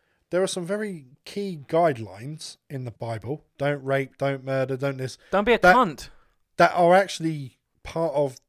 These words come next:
Speaker 1: the Western core belief system. And without that religion, they may not have got woven into our society because that religion was the one originally telling us,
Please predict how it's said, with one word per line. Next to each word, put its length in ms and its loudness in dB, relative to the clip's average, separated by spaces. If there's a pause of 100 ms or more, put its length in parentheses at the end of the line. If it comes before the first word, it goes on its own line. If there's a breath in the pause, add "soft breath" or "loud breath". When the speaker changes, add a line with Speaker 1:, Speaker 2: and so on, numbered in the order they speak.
Speaker 1:
the 100 -6
Western 580 -4
core 320 0
belief 320 -4
system. 600 -14
And 160 -8
without 480 0
that 200 -4
religion, 520 -10 (400 soft breath)
they 120 -6
may 240 -6
not 180 -4
have 140 -8
got 180 -4
woven 300 -6
into 260 -16
our 140 -16
society 480 -16
because 300 -14
that 120 -6
religion 380 -8
was 100 -10
the 60 -12
one 240 -4 (480 soft breath)
originally 600 -4
telling 380 -4
us, 280 -8